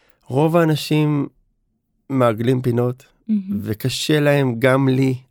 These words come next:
Speaker 1: עד בלתי אפשרי, לזכור מה אכלתי היום, אתמול, לפני שבוע. וכששמים אנשים במעבדה, במחקרי הרעב הזה, האלו,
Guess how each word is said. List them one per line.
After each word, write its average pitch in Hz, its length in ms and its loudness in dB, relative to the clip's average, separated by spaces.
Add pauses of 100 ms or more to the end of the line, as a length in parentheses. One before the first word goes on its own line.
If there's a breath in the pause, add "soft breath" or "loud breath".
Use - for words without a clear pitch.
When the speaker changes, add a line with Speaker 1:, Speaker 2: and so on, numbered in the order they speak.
Speaker 1:
עד 123 180 2
בלתי 147 360 0
אפשרי, 123 500 0
לזכור 113 600 0
מה 120 140 2
אכלתי 113 680 -4 (200)
היום, 120 420 0
אתמול, 117 440 -2
לפני 110 220 -4
שבוע. 120 500 0 (480 soft breath)
וכששמים 117 580 0
אנשים 160 340 -2
במעבדה, 110 640 0
במחקרי 101 540 -4
הרעב 117 400 0
הזה, 135 300 0 (180)
האלו, 131 320 2